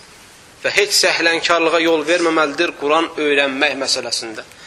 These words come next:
Peyğəmbər sallallahu əleyhi və səlləm buyurur: "Xeyrukum men təalləməl Qur'an və alləmə." Osman ibn Affan radiyallahu anh hədisində.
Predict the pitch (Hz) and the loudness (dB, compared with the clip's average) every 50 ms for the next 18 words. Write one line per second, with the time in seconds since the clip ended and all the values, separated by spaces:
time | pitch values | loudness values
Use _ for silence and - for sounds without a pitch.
0 | - - - - 151 156 143 143 139 139 151 151 147 - 147 135 131 - 147 143 | -20 -20 -8 -4 -2 0 0 0 2 2 2 2 2 0 -2 -2 -2 -2 -2 -2
1 | 139 139 135 139 147 156 151 - - - - - - - 165 170 170 165 156 - | -2 -2 -2 -2 -2 -2 -2 -6 -10 -18 -14 -6 -2 0 0 2 2 0 0 -2
2 | - 156 151 147 151 151 143 - - 143 151 156 160 156 147 147 147 147 143 139 | -2 -4 -2 -2 -2 -2 -2 0 0 2 2 2 2 2 0 2 2 0 0 -2
3 | - 139 143 - 151 151 143 143 139 127 131 143 143 143 139 127 113 - - - | -2 -2 0 0 0 0 0 0 0 0 0 0 0 -2 -2 -4 -6 -10 -16 -20
4 | - - - - - - 131 131 - - 147 147 143 143 135 135 135 127 123 - | -20 -20 -20 -20 -12 -8 -8 -8 -6 -4 -2 -2 0 -2 -2 -2 -2 -2 -2 -2
5 | - 143 135 135 127 127 123 127 131 127 117 113 113 110 - - 123 117 113 113 | -2 -2 -2 -2 -4 -4 -6 -6 -6 -6 -6 -8 -8 -4 -4 -4 -4 -4 -6 -8
6 | 107 | -10